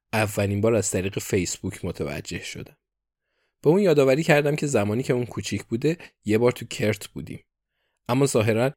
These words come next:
این بار به بخش بسیار متفاوتی از جزیرهٔ کرت رفته بود که اون از گفتن تفاوت‌های اون به من لذت می‌برد.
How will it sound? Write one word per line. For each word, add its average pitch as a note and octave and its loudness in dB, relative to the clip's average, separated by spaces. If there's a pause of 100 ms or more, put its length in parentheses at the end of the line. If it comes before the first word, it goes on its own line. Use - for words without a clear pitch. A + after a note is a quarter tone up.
این A2+ -2
بار A#2+ 4
به A2+ 0
بخش A2 -2
بسیار A#2 0
متفاوتی G2+ -4
از E2+ -6
جزیرهٔ F2+ -4
کرت - -10
رفته - -10
بود - -20 (580)
که - -4
اون A2+ 2
از G#2 0
گفتن G#2 -2
تفاوت‌های F#2 -4
اون A2+ -4
به A2 -2
من G2+ -2
لذت F2 -2
می‌برد. - -16